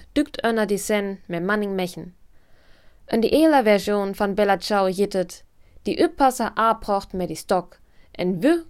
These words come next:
krümmet bitte Orpa. En unwertig Orpa vor en Hungerlohn, en dit levend ur der van abteret. Die Wüffauer most bit Orpan ex nacke, man schung. Die Leches gel jam Holpen ho dört te holen.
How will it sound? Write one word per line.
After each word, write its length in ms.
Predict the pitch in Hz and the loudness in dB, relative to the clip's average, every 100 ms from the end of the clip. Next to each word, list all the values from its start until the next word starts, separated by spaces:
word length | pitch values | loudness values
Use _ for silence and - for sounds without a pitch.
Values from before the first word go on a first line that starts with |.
| - | -10
krümmet 420 | - 311 285 262 | -2 0 0 0
bitte 220 | 226 202 | 0 2
Orpa. 480 | 196 175 - 156 156 _ - _ - - - | 2 0 -4 -8 -10 _ -20 _ -20 -20 -10
En 160 | - 185 | -4 0
unwertig 680 | 254 262 226 214 214 190 214 | 2 4 4 2 0 -2 2
Orpa 460 | 202 - 185 180 | 0 0 -2 -2
vor 160 | 180 208 | -2 -2
en 160 | 196 214 | 0 0
Hungerlohn, 580 | 277 202 175 160 - - - - - | 2 2 0 -2 -6 -18 -20 -20 -12
en 160 | - 202 | -4 -2
dit 140 | 170 | 2
levend 500 | 202 285 269 226 202 - | 4 4 2 -4 -6 -4
ur 120 | 190 | -2
der 160 | 185 185 | -2 -4
van 120 | 180 | -6
abteret. 800 | - 196 - - 165 156 160 - - - - - - _ - - - | -2 -4 -4 -6 -6 -6 -12 -20 -20 -20 -20 -20 -20 _ -20 -20 -4
Die 100 | 220 | 0
Wüffauer 460 | 226 330 - 247 220 | 4 4 4 6 6
most 440 | 214 226 220 - - | 4 2 0 -4 -6
bit 160 | 180 | 0
Orpan 480 | - 220 - 185 180 | 0 0 0 -2 -2
ex 280 | - 226 - | -4 -6 -4
nacke, 400 | 233 226 180 156 - | -4 -2 -6 -6 -8
man 180 | 220 254 | -6 -4
schung. 340 | - 294 151 - - - - - - - - - | 0 0 0 -6 -20 -20 -20 -20 -20 -20 -8 0
Die 60 | |
Leches 640 | 196 240 262 233 208 208 - | 6 6 6 2 0 -2 0
gel 140 | 240 | 2
jam 200 | 240 233 | 4 2
Holpen 360 | 269 302 220 196 | 2 0 -2 -2
ho 240 | 190 185 | 0 0
dört 320 | 180 226 262 | 0 2 0
te 140 | - 180 | -2 -4
holen. 460 | 180 165 151 156 | -2 -2 -6 -12